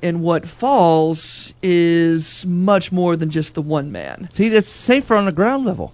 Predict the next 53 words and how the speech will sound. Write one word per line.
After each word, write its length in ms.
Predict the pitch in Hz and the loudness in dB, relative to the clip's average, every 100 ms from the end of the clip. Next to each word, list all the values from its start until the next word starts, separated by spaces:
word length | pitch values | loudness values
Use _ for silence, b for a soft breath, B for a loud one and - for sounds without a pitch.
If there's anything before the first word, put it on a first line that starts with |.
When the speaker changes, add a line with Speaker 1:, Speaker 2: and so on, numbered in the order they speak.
| - - | -10 0
Speaker 1:
It 100 | 151 | 2
is. 100 | 233 | 6
Speaker 2:
You 60 | |
know 60 | 285 | 6
what 60 | |
I'm 60 | 240 | 4
saying? 300 | - 233 302 | 2 0 0
That 180 | 294 - | -2 0
pedestal's 440 | 262 269 - 143 | 0 0 -2 0
a 40 | 131 | 0
fool's 320 | 196 247 170 | 0 -2 0
game. 480 | 113 202 156 214 156 | 0 0 0 -2 -2
<laughs> 40 | b b b b - | b b b b -6
Speaker 1:
Mm-hmm. 240 | 160 151 | -4 0
Speaker 2:
And 80 | 190 | 2
like 160 | 208 214 | 4 2
th-, 140 | 233 | 2
this, 260 | 233 240 - | 2 2 2
I 160 | 143 190 | 2 4
think, 240 | 208 233 - | 4 2 2
I 80 | 185 | 0
think 180 | 262 226 | 2 2
that's 220 | 185 - | 2 2
the 80 | 135 | 2
whole 180 | 151 | 2
point 300 | 123 139 127 | 0 -2 -4
here 160 | 104 92 | -4 -2
is, 220 | 87 104 | -2 -4
is 260 | - 110 95 | -2 -2 -2
when 180 | 131 170 | -2 0
you're 100 | 165 | -2
talking 360 | 202 208 160 | -2 -2 -2
about, 340 | 110 113 110 - b b b - | 2 2 2 -2 b b b -2
about, 300 | 127 131 - _ - | 2 2 0 _ -8
uh, 40 | |
you 240 | 147 160 | -6 -2
know, 80 | 147 | -2
some 240 | 127 185 156 | 2 2 4
of 80 | |
the, 160 | 117 101 | 2 2
the, 440 | 113 110 104 90 92 | 0 0 0 -2 -6
the, 320 | 107 98 78 | -6 -6 -6
the 120 | - 120 | -4 -2
stories 340 | - 147 127 | 2 4 2
that 140 | 120 | -2
came 200 | - 117 | -2 -2
out 120 | 113 113 | -2 -2
of 80 | |
Pennsylvania. 500 | 113 104 101 104 104 98 | -4 -6 -6 -4 -4 -4
You 120 | 165 | -2
know, 100 | 147 | 0
like, 160 | 147 - b b | -2 -4 b b
like 180 | 147 | -8